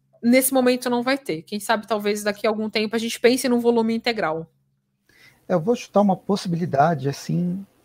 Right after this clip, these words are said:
Speaker 2: tá vindo na minha cabeça agora. Vocês fizeram uma graphic novel do, do Dylan Dog, por exemplo. E aí depois
Speaker 1: Sim.
Speaker 2: vocês fizeram um formato, o formato menor, né? O formato italiano dele. Poderia
Speaker 1: Uhum.
Speaker 2: vir num formato.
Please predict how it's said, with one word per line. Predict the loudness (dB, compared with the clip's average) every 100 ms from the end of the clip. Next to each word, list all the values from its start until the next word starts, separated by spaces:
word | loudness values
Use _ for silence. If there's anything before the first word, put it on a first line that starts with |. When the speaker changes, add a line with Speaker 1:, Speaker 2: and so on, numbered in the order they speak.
| _ _ -4
Speaker 2:
tá | 2 4
vindo | 4 2
na | 2
minha | 0
cabeça | 2 0 2 2
agora. | 4 2 0 -6 _ -20 -6
Vocês | -2 2 0
fizeram | 0 4 6 6 4 0
uma | 0 2 4 4 4
graphic | 4 2 2
novel | 0 0 -2
do, | -2 0 2 2 0 -4 -12 _
do | -2
Dylan | 2 4
Dog, | 4 2 2
por | -6 -6
exemplo. | -6 -8 -10 _ _ _ _ _ -2
E |
aí | -2
depois | -2 -2 -2
Speaker 1:
Sim. |
Speaker 2:
vocês | -2 -6 -6
fizeram | -6 -2 2 2
um |
formato, | 2 2 4 2 2 _ -2 -2
o | -4
formato | -4 0 0 -2 -4 -2 0 0
menor, | 0 2 2 0
né? | -4
O |
formato | -4 -6 -6 -6
italiano | -4 0 0 0
dele. | -2 -4 -4 -14 _ _ _
Poderia | 0 4 4
Speaker 1:
Uhum. | 4
Speaker 2:
vir | 2
num | 0
formato. | 0 0 4 4 4 -2 -2 -4